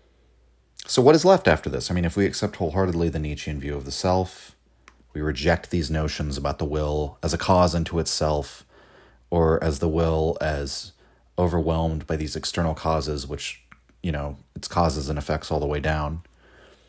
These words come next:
Well, what is left is fate, to no longer reify the element of causality, to simply look upon, uh, our lives in, in this universe as this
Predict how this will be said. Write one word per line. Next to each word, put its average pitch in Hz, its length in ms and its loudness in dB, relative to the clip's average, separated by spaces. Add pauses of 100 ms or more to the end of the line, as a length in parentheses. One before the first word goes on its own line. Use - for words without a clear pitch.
(560)
Well, 92 120 0
what 110 140 4
is 123 180 0
left 165 400 2
is 98 560 0 (100)
fate, - 540 0 (880)
to - 100 -6
no 98 160 6
longer 92 600 4 (600)
reify 101 600 6
the 90 100 4
element 85 260 4
of 78 100 -4
causality, 71 600 -2
to 85 80 -4
simply 120 320 0
look 104 560 2
upon, 82 720 0 (720)
uh, 76 440 0
our 87 140 2
lives 80 680 0 (240)
in, - 200 -6
in 82 140 0
this 80 180 -4
universe 78 600 0
as 76 340 -2
this - 280 -4